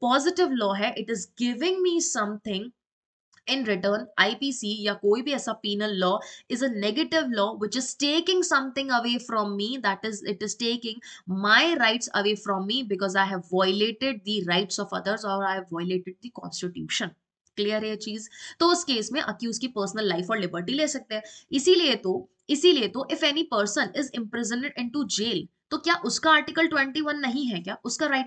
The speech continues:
to life and liberty नहीं है? है, बिल्कुल है। But the point is that he has done something contrary to the constitution or the law that is prevailing। That's why आईपीसी और सीआरपीसी को एनफोर्समेंट में लाया गया to make sure कि एक पर्सन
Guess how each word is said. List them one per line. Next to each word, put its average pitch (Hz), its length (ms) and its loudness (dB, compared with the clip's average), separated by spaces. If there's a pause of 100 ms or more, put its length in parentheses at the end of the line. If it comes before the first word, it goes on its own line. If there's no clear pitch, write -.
to 302 100 0
life 240 200 2
and 277 140 -4
liberty 233 360 -2
नहीं 262 240 -4
है? 269 200 -8
है, 294 160 2
बिल्कुल 202 480 0
है। 208 300 2 (280)
But 214 160 6
the 185 300 -6 (100)
point 262 220 -2
is 262 260 0 (320)
that 190 240 6 (260)
he 285 220 4
has 202 160 4
done 190 240 0
something 285 500 -2
contrary 202 300 0
to 190 80 -2
the 185 160 -4
constitution 226 580 -4
or 185 200 -4
the 175 120 -2 (120)
law 226 140 4
that 220 220 0
is 214 100 -6
prevailing। 202 520 0
That's 190 440 2
why 208 320 4 (360)
आईपीसी 208 400 0
और 214 100 0
सीआरपीसी 202 600 0
को - 180 -8
एनफोर्समेंट 233 720 -2
में 226 100 -6
लाया 180 300 4
गया 175 300 0 (120)
to 208 60 -4
make 185 220 0
sure 190 260 -2 (120)
कि 254 160 -6
एक 311 200 2
पर्सन 208 360 -4